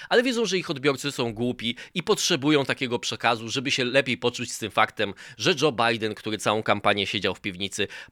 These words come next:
pokonał Donalda Trumpa w wyborach, więc będą im takiego kontentu dostarczać. Czyli najbardziej to było dla nich obciążające i w tym sensie jest związek,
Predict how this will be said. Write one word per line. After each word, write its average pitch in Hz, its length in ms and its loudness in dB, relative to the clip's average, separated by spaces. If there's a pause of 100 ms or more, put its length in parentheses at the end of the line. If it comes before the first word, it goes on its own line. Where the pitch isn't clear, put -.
pokonał 113 640 8 (240)
Donalda 104 520 0
Trumpa 90 440 0 (360)
w 104 120 -12
wyborach, 101 500 2
więc 208 220 2
będą 196 400 6
im 147 180 -2
takiego 120 460 2
kontentu 101 640 0 (280)
dostarczać. 139 800 2 (520)
Czyli 190 420 -2
najbardziej 254 560 4
to 247 140 -2
było 208 220 2
dla 208 180 4
nich 202 200 0
obciążające 175 960 2 (1300)
i 156 80 -10
w - 200 -14
tym 330 240 4
sensie 151 380 2
jest 98 180 0
związek, 104 560 0